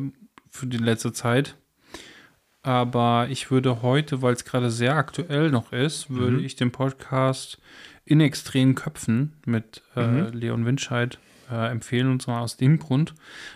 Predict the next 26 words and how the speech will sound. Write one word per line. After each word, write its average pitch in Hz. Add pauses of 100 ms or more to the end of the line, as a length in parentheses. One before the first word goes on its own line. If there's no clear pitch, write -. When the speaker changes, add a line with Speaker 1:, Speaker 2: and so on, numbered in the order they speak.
(120)
Speaker 1:
weil 123
er 131
zum 127
Beispiel 120
jetzt 120
gerade 123
erst 117
vor -
kurzem 135
eine 117
Folge 120
hatte 120
mit 113
der 113 (640)
Stefanie 117
Stahl, 123 (320)
die 113
den, 110 (380)
ähm, 113
das -
ist -
die, 113 (640)
also 117
das 107
Bestseller-Autorin, 117 (100)
ähm, 113